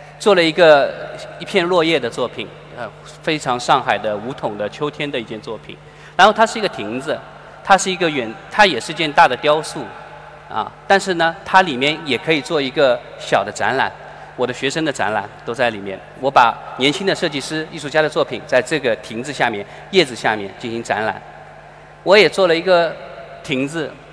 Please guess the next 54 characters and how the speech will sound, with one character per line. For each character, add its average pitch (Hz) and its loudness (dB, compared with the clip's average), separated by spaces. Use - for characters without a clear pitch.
啊， 160 2
它 202 2
是 - -6
为 196 2
了 165 4
庆 190 -4
祝 156 -2
当 196 2
时 175 -8
二 175 4
零 170 0
一 185 -4
三 185 0
年 165 -4
蛇 143 0
年 131 -4
的 127 -2
时 113 -6
候， 113 -2
啊， 113 0
一 117 -12
个 147 -2
耳 135 6
熟 170 -4
能 160 2
详 139 0
的、 147 4
公 185 2
众 180 0
都 185 2
能 147 0
了 127 4
解 156 -2
到 143 4
的 117 0
一 117 -4
个 123 4
关 175 6
于 151 -2
新 247 0
年 131 -2
的 143 2
一 143 -4
个 165 -2
祝 208 -4
福 127 -8
的 131 -2
一 120 -6
个 120 -2
这 131 -4
样 117 -2
的 107 -8
作 123 -6
品， 110 -14